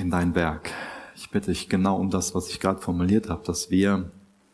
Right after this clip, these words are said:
das nicht als eine lästige Pflicht empfinden, von dir weiter zu sagen, sondern dass es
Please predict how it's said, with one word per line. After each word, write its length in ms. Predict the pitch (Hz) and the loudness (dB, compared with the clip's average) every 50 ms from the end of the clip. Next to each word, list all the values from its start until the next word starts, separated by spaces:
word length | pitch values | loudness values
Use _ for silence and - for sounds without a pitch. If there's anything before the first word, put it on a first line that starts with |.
| _ _ _ _ _ _ _ _ _ _ _ _ _ _ _ _ _ _ - - - | _ _ _ _ _ _ _ _ _ _ _ _ _ _ _ _ _ _ -18 -18 -8
das 180 | - 92 - - | -6 -6 -2 0
nicht 160 | 98 92 - | 0 0 0
als 180 | 98 92 - - | -2 -2 2 2
eine 100 | 92 87 | 4 4
lästige 380 | 95 98 - - 98 76 85 | 4 2 2 0 0 0 0
Pflicht 380 | - - - - 87 - - - | -4 -4 -4 -4 -4 -4 -4 -6
empfinden, 680 | 85 87 82 - - 92 82 82 - - 85 80 80 78 - | -6 -6 -6 -4 -2 -4 -4 -4 -6 -8 -8 -8 -8 -10 -14
von 240 | - - - 87 85 | -6 -4 -2 -2 0
dir 160 | 82 92 85 | 0 0 0
weiter 280 | 80 82 80 80 82 - | 2 0 0 -2 -2 -6
zu 140 | - - 87 | -4 -4 -4
sagen, 320 | - - 85 78 78 82 | -2 -2 -2 -2 -4 -4
sondern 180 | 80 85 85 85 | -2 -2 0 0
dass 140 | 85 80 - | 0 -2 -2
es 380 | 87 - - - - - - | -2 -2 0 -2 -2 -4 -8